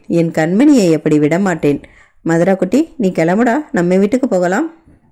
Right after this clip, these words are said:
சங்கரவள்ளி எழுந்து மதுரவள்ளியின் கைப்பற்றி கொண்டு கிளம்ப முயன்றாள். கணநாதன் மதுரவள்ளியின் தோலை அழுந்த பற்றி தன்னோடு அணைத்தபடி நின்றான். "இவள் இருக்கட்டும் அம்மா, நீங்க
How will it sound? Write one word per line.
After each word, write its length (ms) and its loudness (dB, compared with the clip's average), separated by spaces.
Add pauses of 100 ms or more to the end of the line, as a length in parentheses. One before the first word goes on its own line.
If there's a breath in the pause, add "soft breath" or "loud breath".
(1600 loud breath)
சங்கரவள்ளி 540 0
எழுந்து 420 2
மதுரவள்ளியின் 560 2
கைப்பற்றி 580 -2
கொண்டு 420 -2
கிளம்ப 340 -2
முயன்றாள். 480 -2 (640 soft breath)
கணநாதன் 720 -2
மதுரவள்ளியின் 580 0
தோலை 260 0
அழுந்த 300 0
பற்றி 380 -2
தன்னோடு 400 0
அணைத்தபடி 500 -2
நின்றான். 480 -2 (840)
"இவள் 280 0
இருக்கட்டும் 480 0
அம்மா, 440 -2
நீங்க 500 0